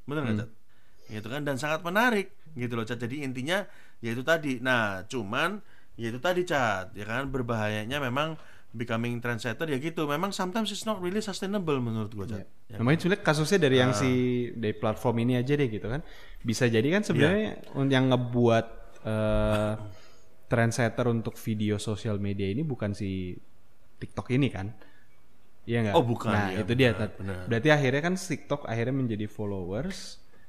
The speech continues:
Speaker 2: yang akhirnya dia bisa adapt with the situations, with, with
Speaker 1: Yes.
Speaker 2: their innov-, innovative things juga sih sebenarnya gitu kan.
Speaker 1: Benar.
Speaker 2: Dengan
Speaker 1: Iya.
Speaker 2: filter-filternya mereka, dan akhirnya mereka sekarang mungkin jadi market leader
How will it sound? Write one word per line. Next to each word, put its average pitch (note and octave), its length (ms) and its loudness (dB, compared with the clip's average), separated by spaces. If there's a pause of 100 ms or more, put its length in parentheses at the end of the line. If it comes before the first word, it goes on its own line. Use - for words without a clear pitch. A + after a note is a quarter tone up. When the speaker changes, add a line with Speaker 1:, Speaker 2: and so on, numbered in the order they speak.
(100)
Speaker 2:
yang A2+ 180 -2
akhirnya A#2+ 420 4
dia C#3 260 4 (160)
bisa A#2 420 -2
adapt G#2+ 480 -2
with A2+ 120 -4
the G#2+ 120 -6
situations, B2 960 -2
with, A2 220 -2 (500)
with A2+ 140 -2 (100)
Speaker 1:
Yes. G2 80 2
Speaker 2:
their A2+ 200 4
innov-, A2 340 0 (120)
innovative A2 600 0 (360)
things A#2 320 2
juga B2 280 4
sih A#2 120 0
sebenarnya G#2+ 600 0
gitu F#2+ 240 -4
kan. A2 160 -2 (180)
Speaker 1:
Benar. B2 480 4
Speaker 2:
Dengan G#2+ 140 6
Speaker 1:
Iya. A2+ 100 0
Speaker 2:
filter-filternya A2 720 2
mereka, G#2+ 220 -2 (120)
dan A2 240 0
akhirnya G#2+ 360 0
mereka B2+ 380 -2 (540)
sekarang A#2+ 380 -2
mungkin B2+ 240 2
jadi G#2 160 0
market G2+ 300 -4
leader G#2+ 340 0